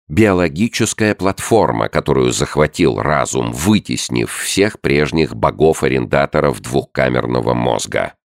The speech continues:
Devils of Unreason. Черти неразумия", как сочно назвал их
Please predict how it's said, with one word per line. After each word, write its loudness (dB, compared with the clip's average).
Devils 0
of 0
Unreason. -2
Черти 0
неразумия", 2
как 0
сочно -2
назвал 0
их -6